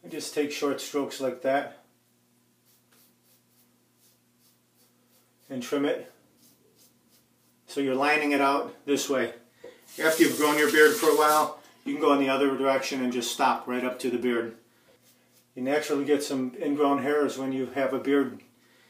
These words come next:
and, uh, the hairs curl under and grow back in again. Here's another option, is this, uh, Dovo Shavette. So to go this way.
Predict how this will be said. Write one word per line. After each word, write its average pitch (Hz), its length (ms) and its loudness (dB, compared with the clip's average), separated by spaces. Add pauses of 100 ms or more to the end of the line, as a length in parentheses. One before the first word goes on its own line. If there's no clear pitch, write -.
(220)
and, 123 220 -2
uh, 127 200 0
the 123 200 -4
hairs 135 340 0
curl 131 240 2
under 127 420 0
and 123 120 -8
grow 131 160 0
back 120 260 0
in 131 120 -2
again. 120 320 -2 (1120)
Here's 143 160 2
another 156 340 4
option, 143 500 0 (720)
is 120 180 -6
this, - 320 0
uh, 120 240 2 (420)
Dovo 135 260 0
Shavette. 147 500 0 (1200)
So 139 120 -12
to 120 100 -12
go 131 180 -6
this 131 220 -6
way. 139 180 -4